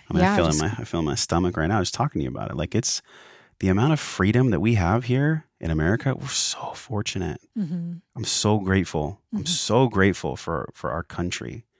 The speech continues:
Speaker 1: Yes, we have things we need to work on. Duh. For sure. But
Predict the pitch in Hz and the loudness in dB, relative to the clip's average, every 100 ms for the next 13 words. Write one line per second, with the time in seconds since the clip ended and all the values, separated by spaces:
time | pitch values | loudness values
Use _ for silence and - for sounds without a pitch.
0 | _ _ _ _ _ 113 117 - 98 92 | _ _ _ _ _ 4 4 4 4 6
1 | 90 - 95 85 85 82 78 76 64 - | 4 4 0 2 0 -2 -2 -6 -6 -10
2 | - - 76 62 - - _ _ _ - | -12 -6 -4 -4 -6 -14 _ _ _ -6
3 | 90 - 69 55 _ _ _ _ _ _ | -4 -4 -6 -8 _ _ _ _ _ _
4 | _ - 85 | _ 2 2